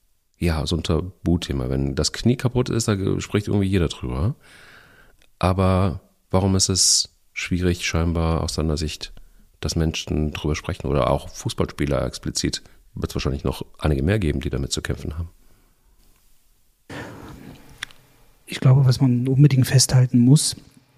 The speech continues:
Speaker 2: ist, ähm, dass, äh, eine Depression natürlich eine Erkrankung ist. Also es wird leider ja häufig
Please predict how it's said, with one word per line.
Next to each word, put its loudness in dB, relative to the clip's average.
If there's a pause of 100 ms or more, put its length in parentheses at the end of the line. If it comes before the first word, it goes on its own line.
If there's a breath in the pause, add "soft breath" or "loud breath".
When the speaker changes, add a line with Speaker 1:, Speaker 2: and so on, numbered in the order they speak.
(300)
Speaker 2:
ist, 4
ähm, 4
dass, 4
äh, -6
eine 4
Depression 4
natürlich 2
eine 6
Erkrankung 4
ist. 2
Also 6
es 2
wird 2
leider 6
ja 4
häufig 4